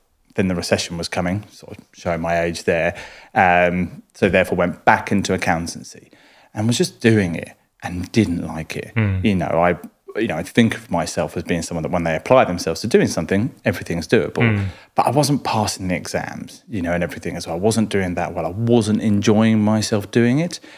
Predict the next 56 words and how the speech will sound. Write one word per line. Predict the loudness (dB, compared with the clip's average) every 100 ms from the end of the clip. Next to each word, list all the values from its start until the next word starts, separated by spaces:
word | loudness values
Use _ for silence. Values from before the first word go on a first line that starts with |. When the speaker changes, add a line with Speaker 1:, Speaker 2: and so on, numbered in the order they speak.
| 2
Speaker 1:
And | 4
eventually | 4 4
I | 4
lost | 4 4
that | 2
job, | 2 0 -2 -14 -20 -6
you | 0
know, | 0 4
partly | 4 4 2
because | -2 -2
I |
didn't | -2 -2
want | -2 -2
to |
do | 2 2
it, |
and | 2
partly | 0 -2 -2
because | -8
I | -8
just | -10 -10
wasn't | -12 -10
passing | -6 -4 -2 -4
enough | -6 -6 -6
of |
the | -4
exams | -4 -6 -4 -2 -2
that | -4 -8
this | -8
company | -6 -6 -4
was | -4
paying | -2 -2 0 0
for | -2 0 0 -4
Speaker 2:
Mm. | -8 -20 -6
Speaker 1:
as | -2 0
well. | 2 2 -2 -8 -16 _ _ _ _ _ 0
And | 4 4 4
when | 4 6
I | 6
lost | 4 2 2
that | 0 2
job, | 0 0 -6 -14 -20 -10
I | -8
felt | -4 2 2 2 0
awful. | 2 2 2 -4 -6 -4
And | -2
then | -2 -4
two | 2 2
weeks | 2 4
later, | 2 2
I |
was | -4
like, | -4 -6 -8 -18 _ _ _ _ _
"Oh, | -8 -8
thank | -10
goodness." | -12 -14 -20